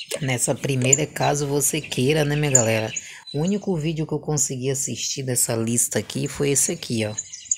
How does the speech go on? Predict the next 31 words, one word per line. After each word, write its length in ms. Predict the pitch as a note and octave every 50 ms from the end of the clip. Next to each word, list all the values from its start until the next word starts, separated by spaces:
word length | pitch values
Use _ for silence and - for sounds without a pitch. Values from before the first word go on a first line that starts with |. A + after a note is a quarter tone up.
| - -
Que 120 | - -
eu 60 | A#2 G2+
peguei 380 | - B2+ A#2+ A2+ A2 A2+ A#2+
esses 260 | A#2+ - - B2+ -
palhacinhos. 680 | - - B2 A#2 B2 C3 C#3+ D3 - - - B2 A2+ B2+
Esse 200 | C#3 C#3 - D#3+
aqui 160 | C#3+ B2 -
eu 60 | C#3
não 160 | C3+ C3+ C3 C3
consegui 460 | - C3+ B2+ - - B2+ A#2 B2 A#2+
pegar. 580 | - - B2+ B2+ A2 A#2 A#2 A#2 B2 C#3+ G3 - - - - - - - - - -
E 120 | B2 C3
o 80 | D3 D#3
outro 640 | D3 C3+ C3+ C3+ C#3 D3+ D#3 D3+ - - A#2+ A2+ A2
lá, 360 | A#2 A#2 A#2 A#2+ B2+ C#3 D3
também 340 | C#3+ - C#3+ C3 B2+ B2 B2
eu 80 | C3
não 160 | C3 C#3 D#3+ D#3+
consegui 540 | - - D#3 D#3 - - - C#3 B2 C3
assistir 420 | C3+ C3 - - C3+ B2+ - - D3
o 60 | D3+
vídeo, 500 | D3+ C3+ A#2+ A#2 A#2 A#2 A2+ - A2 G#2+ - - _ _ _ _ _ _ _ _ _ _ _ _ _ _ _ _ _ -
né, 360 | B2 A#2 A2+ A2+ B2 B2+ B2
ó. 180 | A2 G#2 G#2 - - - _ -
Isso 180 | - - -
aqui 240 | B2+ A2+ - - B2
são 200 | A2+ - - C3+
os 160 | C3 - -
pacotes 840 | - - - B2 A#2 - - - A#2+ A#2 A#2 A#2+ - B2 A2+ A2+ A#2+
aí, 360 | B2 A2+ A2 A2 A#2+ D3 E3+
ó. 120 | E3 C3+